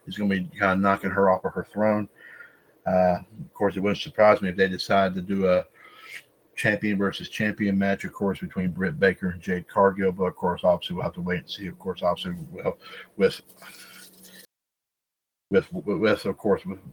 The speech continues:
with what happens there. Uh, obviously, of course, a lot of,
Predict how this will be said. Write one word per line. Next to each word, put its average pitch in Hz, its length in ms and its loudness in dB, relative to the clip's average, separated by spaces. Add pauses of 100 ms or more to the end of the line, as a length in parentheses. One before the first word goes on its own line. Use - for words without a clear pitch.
with 98 240 -2
what 92 160 2
happens 95 420 0
there. 101 320 4 (840)
Uh, 90 300 0 (2000)
obviously, 101 480 0
of 101 100 -2
course, 98 200 0
a 95 40 -2
lot 98 240 8
of, 92 180 4